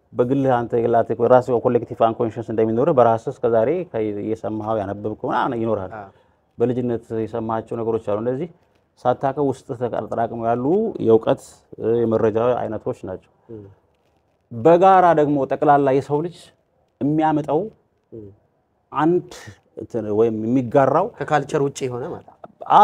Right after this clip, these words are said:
Speaker 1: በካል-፣ በሰው በመሆናችን ብቻ የምንጋራ
Speaker 2: አ፣ አ።
Speaker 1: ሁላችን የምናመጣው አንድ የጋራ፣ እ፣ ል-፣ ነፍስ ነው ብለው፣
Speaker 2: ኮንሽስነስ፣
Speaker 1: አ፣
Speaker 2: አዎ።
Speaker 1: ኮንሽስነስ፣
Speaker 2: አዎ።
Speaker 1: አንኮ-፣ እሱና አንኮንሽስ ነው አናውቀውም፣ ግን ይሄ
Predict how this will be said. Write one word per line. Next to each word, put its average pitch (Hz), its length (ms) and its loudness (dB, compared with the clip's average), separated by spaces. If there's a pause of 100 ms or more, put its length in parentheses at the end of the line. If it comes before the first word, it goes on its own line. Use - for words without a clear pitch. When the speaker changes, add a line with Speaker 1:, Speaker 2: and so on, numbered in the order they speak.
Speaker 1:
በካል-፣ 147 540 8
በሰው 147 380 6
በመሆናችን 156 460 4
ብቻ 165 200 -8
የምንጋራ 127 500 0
Speaker 2:
አ፣ 185 60 0
አ። 175 40 -2
Speaker 1:
ሁላችን 147 340 0
የምናመጣው 147 400 0
አንድ 139 200 2
የጋራ፣ 120 280 6 (260)
እ፣ 110 220 0
ል-፣ 135 200 6
ነፍስ 147 240 4
ነው 127 120 -4
ብለው፣ 135 140 0
Speaker 2:
ኮንሽስነስ፣ 127 320 -8
Speaker 1:
አ፣ 117 100 -4
Speaker 2:
አዎ። 113 140 0
Speaker 1:
ኮንሽስነስ፣ 135 440 -4
Speaker 2:
አዎ። 110 80 -2
Speaker 1:
አንኮ-፣ 131 220 0
እሱና 165 260 -2 (640)
አንኮንሽስ 175 640 0
ነው 190 200 4
አናውቀውም፣ 151 480 4 (500)
ግን 160 220 4 (720)
ይሄ 127 220 2